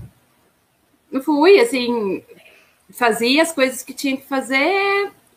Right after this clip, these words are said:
e de boa, comecei a procurar emprego, até porque eu estudava com, com crédito educativo. Então, opa, peraí só um pouquinho que eu cliquei aqui. Me for-, eu estudava com crédito educativo, então eu tinha que pagar uma, uma parte, né, da faculdade, então eu comecei a trabalhar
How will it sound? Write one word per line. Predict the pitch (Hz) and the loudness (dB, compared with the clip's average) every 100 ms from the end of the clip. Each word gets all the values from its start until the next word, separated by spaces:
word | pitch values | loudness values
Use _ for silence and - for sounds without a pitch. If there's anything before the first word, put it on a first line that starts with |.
| - | -2
e | 311 320 | 0 2
de | 294 392 | 2 2
boa, | 277 262 285 302 | 2 2 4 4
comecei | 339 247 247 247 | 0 -4 -4 -2
a | 233 | -4
procurar | 233 247 220 | -4 -4 -4
emprego, | 233 220 214 214 226 349 - _ _ | -4 0 4 4 2 -2 -6 _ _
até | - 214 | -8 -4
porque | 208 226 233 | -4 -2 2
eu | 208 | 2
estudava | 214 - 220 208 202 220 214 | 0 0 2 2 2 0 0
com, | 214 202 202 202 | -4 -8 -6 -8
com | 196 202 | -8 -8
crédito | 214 190 185 190 | -4 -2 -2 -6
educativo. | 196 226 - 226 226 240 269 - _ - - _ _ _ _ _ | -6 -6 -6 -4 -2 -2 -4 -6 _ -20 -20 _ _ _ _ _
Então, | 214 220 208 220 208 202 214 214 208 202 _ _ _ _ _ - | -4 0 2 4 4 4 4 2 0 -4 _ _ _ _ _ -18
opa, | - 302 | -10 -8
peraí | 294 - | -4 -4
só | 233 | -4
um | |
pouquinho | 226 240 208 | -8 -10 -12
que | |
eu | 240 | -14
cliquei | _ 214 - 202 | _ -14 -8 -8
aqui. | 196 196 185 _ - - - - - | -6 -8 -10 _ -20 -20 -20 -20 -2
Me | 233 233 | 2 4
for-, | 240 - | 4 4
eu | 220 214 220 | 6 8 8
estudava | 220 - 220 214 | 6 4 0 0
com | |
crédito | 233 220 214 | -2 -2 0
educativo, | 220 240 233 277 269 | -2 -4 -2 -2 0
então | 294 214 | 0 -2
eu | 208 | -6
tinha | - 220 220 | -6 -8 -8
que | - | -4
pagar | 214 202 185 196 226 | 0 4 4 6 4
uma, | 208 185 180 | 0 -4 -4
uma | 190 | -4
parte, | 190 185 180 - | 0 0 0 -6
né, | 247 190 | -4 -4
da | 196 | -4
faculdade, | - - 208 196 190 214 208 | -8 -8 0 4 4 4 -2
então | 202 | -4
eu | 196 | -4
comecei | 202 196 | -4 -6
a | 196 | -8
trabalhar | - 190 214 214 208 214 311 | -8 -4 0 2 4 4 0